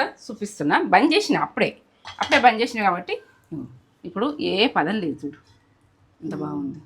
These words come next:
Speaker 1: ఇట్లా పుల్లలు పుల్లలు ఉంటది, ఇట్లా, ఇట్లా తింటుంటే కూడా పిల్లలకి ఇట్లా ఇష్టం ఉంటది, మనకు కూడా ఇష్టం ఉంటది. ఈ రకంగా ఇట్లా అంటే ఇట్లా రావాలి,
Speaker 2: పొడి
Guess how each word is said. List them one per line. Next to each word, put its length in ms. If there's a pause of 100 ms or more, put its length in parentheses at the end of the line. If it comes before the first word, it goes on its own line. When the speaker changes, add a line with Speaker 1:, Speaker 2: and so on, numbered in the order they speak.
(1080)
Speaker 1:
ఇట్లా 160 (140)
పుల్లలు 300
పుల్లలు 280 (460)
ఉంటది, 360
ఇట్లా, 160 (240)
ఇట్లా 200
తింటుంటే 420
కూడా 300
పిల్లలకి 340
ఇట్లా 180
ఇష్టం 260
ఉంటది, 220 (420)
మనకు 280
కూడా 220
ఇష్టం 240
ఉంటది. 220 (420)
ఈ 40 (100)
రకంగా 320 (520)
ఇట్లా 200
అంటే 200
ఇట్లా 140 (100)
రావాలి, 300 (540)
Speaker 2:
పొడి 160